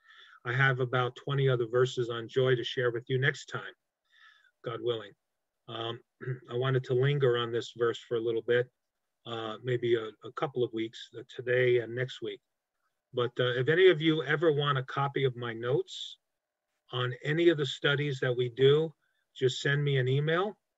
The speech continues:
<clears throat> Joe Jackowitz at e-, at gmail dot com, or you can go to our website at, uh, christ bible church dot org and send me an email through our website, um, and just request a copy of the,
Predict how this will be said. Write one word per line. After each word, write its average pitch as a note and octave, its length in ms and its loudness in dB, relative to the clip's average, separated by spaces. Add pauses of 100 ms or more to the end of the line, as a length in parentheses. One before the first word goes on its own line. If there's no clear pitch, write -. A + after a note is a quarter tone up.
(680)
<clears throat> B2+ 40 -2 (840)
Joe C#3 240 4
Jackowitz C#3+ 640 2
at B2 200 2 (460)
e-, C3+ 220 -4
at A#2 200 -8
gmail C#3+ 460 0
dot B2 220 -2
com, C3+ 340 -4 (760)
or C3 140 6
you C3+ 140 6
can B2+ 100 2
go C#3 140 4
to C#3 180 6
our B2+ 220 4
website C#3+ 760 0
at, A#2 140 -8 (680)
uh, A#2 140 -8
christ C#3 380 -2
bible C3 260 0
church C3 320 -2
dot B2+ 260 0
org D3 360 4 (500)
and B2 220 -6
send C#3+ 260 0
me C3+ 140 4
an B2+ 80 2
email C3+ 360 2
through C3 220 0
our A#2+ 140 2
website, D3 640 -2 (160)
um, A#2 360 -8 (440)
and B2 100 -6
just C3 240 0
request C#3+ 540 -4
a B2+ 60 -6
copy C3 380 -4
of A#2 160 0
the, A#2 220 -4